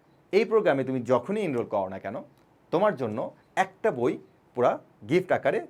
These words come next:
তোমার বাসায় চলে যাবে, আর সেটা হচ্ছে কাব্য ভাইয়ার টাইপ ভিত্তিক ম্যাথ এই বইটি। আমরা আমাদের ক্লাস এবং বই দুটার সমন্বয়ে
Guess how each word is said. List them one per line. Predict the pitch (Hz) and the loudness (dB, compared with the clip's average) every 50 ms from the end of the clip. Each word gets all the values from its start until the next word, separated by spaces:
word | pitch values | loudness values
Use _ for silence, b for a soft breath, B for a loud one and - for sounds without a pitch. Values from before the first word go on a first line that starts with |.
| _ - | _ -6
তোমার | 113 107 101 - | -6 -4 -4 -2
বাসায় | 170 170 - - 156 - - - - | -4 -4 -4 -6 -10 -10 -10 -10 -6
চলে | - 127 107 90 76 | -4 -2 -2 -2 -4
যাবে, | 67 - - - - _ _ _ b b b | -8 -10 -10 -14 -18 _ _ _ b b b
আর | b 98 98 | b -8 -6
সেটা | - 151 151 208 208 | -4 -2 0 0 0
হচ্ছে | 180 - - - 123 123 127 B B B B B | -2 -4 -4 -4 -4 -4 -4 B B B B B
কাব্য | - 143 143 160 190 | 4 4 4 4 2
ভাইয়ার | 180 170 123 113 131 143 - - _ _ - | 0 2 2 2 2 0 -2 -8 _ _ 2
টাইপ | 151 151 160 143 | 2 2 2 0
ভিত্তিক | 139 156 - - - 165 175 - - - | -4 -8 -8 -6 -6 -6 -6 -8 -12 -14
ম্যাথ | 98 101 104 104 117 - - - _ _ _ - | -10 -6 -4 -4 -4 -4 -8 -16 _ _ _ -2
এই | 156 127 113 | 0 0 0
বইটি। | 87 95 85 78 - 113 110 - _ _ _ b b b b b b b b b | 0 -4 -8 -8 -10 -14 -20 -20 _ _ _ b b b b b b b b b
আমরা | b 160 202 233 240 | b 0 2 2 2
আমাদের | 226 220 220 175 135 117 127 147 - - _ _ | 2 2 2 0 0 0 -2 -4 -8 -16 _ _
ক্লাস | - 151 147 170 190 - - - - | 4 6 6 6 4 0 -10 -10 -6
এবং | - - 131 135 139 123 | -4 -2 -2 -4 -4 -4
বই | 110 101 101 104 147 - b b b b 113 | -4 -4 -4 -4 -4 -8 b b b b -10
দুটার | 117 120 156 190 190 226 233 | -4 -2 0 2 2 2 2
সমন্বয়ে | 226 - - - 185 170 185 208 202 170 127 113 143 | 0 -2 -6 -4 -4 -4 -2 -4 -4 -2 -2 -2 -2